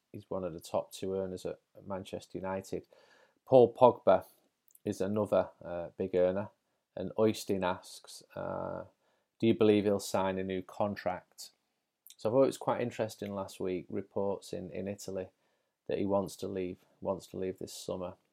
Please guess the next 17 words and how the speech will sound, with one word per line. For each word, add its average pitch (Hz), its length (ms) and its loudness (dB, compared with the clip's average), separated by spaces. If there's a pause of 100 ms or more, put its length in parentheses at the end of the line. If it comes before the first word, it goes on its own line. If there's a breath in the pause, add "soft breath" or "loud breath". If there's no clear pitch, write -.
(420)
and 90 380 -8 (520)
I 104 100 -4
speak - 280 -8
to - 80 -20
people 92 460 -8 (640)
who 95 120 -2
are 90 40 -2
very 92 220 6
close 92 440 -2
to 87 120 -4
him, 87 200 -6 (600)
and 85 380 -8 (300)
they 95 120 4
just - 220 -12
denied 90 400 -2
that. 92 160 -8 (500)
So, 92 440 -2